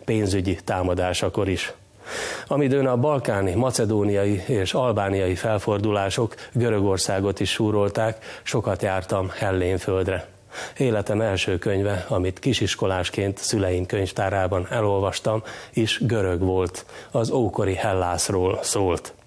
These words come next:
Felnőtt fejjel aztán viszont láthattam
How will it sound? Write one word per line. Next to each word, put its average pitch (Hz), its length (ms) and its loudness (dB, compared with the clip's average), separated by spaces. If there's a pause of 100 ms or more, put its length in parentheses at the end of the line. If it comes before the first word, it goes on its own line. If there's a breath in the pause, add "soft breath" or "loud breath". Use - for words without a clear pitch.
(420 loud breath)
Felnőtt 101 440 0
fejjel 95 300 2
aztán 98 520 0
viszont 107 380 0
láthattam 95 640 -2